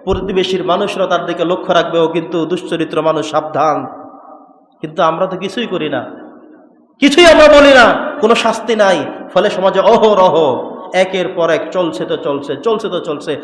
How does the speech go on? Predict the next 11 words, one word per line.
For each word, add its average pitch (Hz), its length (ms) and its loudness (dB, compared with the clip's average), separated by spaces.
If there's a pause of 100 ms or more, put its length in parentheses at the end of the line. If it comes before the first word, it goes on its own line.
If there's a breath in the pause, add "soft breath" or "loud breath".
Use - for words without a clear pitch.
(140 loud breath)
আমরা 165 200 -2
চলে 220 200 -2
যাচ্ছি 185 220 -2
জাহান্নামের 147 600 -2
দিকে। 120 300 -8 (800)
আল্লাহ 165 240 2
আমাদেরকে 170 280 2
হেফাজত 180 420 2
করুক, 180 240 4
বলি 185 180 6
আমিন। 190 580 6